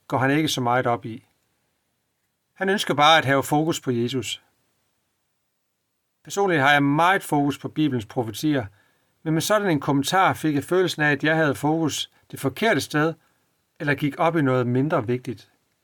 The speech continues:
hvorimod præsten udtrykte det rette fokus. En anden præst sagde engang,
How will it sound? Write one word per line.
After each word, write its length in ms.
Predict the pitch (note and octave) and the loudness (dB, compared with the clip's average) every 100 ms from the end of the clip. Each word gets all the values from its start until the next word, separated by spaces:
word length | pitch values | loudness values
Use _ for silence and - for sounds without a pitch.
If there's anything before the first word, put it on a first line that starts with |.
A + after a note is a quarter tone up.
| _ _ | _ _
hvorimod 280 | D3 D3 C#3+ | -2 0 0
præsten 600 | C#3+ - D#3+ E3+ D3 C3 _ | -2 0 0 0 -6 -8 _
udtrykte 500 | D#3+ D3+ - C3 A#2+ | -6 -4 -4 -6 -6
det 240 | G#2 - A2+ | -6 -4 0
rette 300 | A#2+ C#3 G2+ - | 0 0 -4 -6
fokus. 540 | B2+ A#2+ B2 - - _ _ _ _ _ _ _ _ _ _ _ _ _ _ _ _ _ _ _ _ _ _ _ _ _ _ B2+ | -4 -4 -8 -12 -18 _ _ _ _ _ _ _ _ _ _ _ _ _ _ _ _ _ _ _ _ _ _ _ _ _ _ -2
En 80 | |
anden 200 | D3+ G#3 | 0 0
præst 280 | - D3+ D#3+ | 2 2 2
sagde 180 | D#3 D3 | 2 2
engang, 440 | C3 C3 D3 - | 4 2 2 -2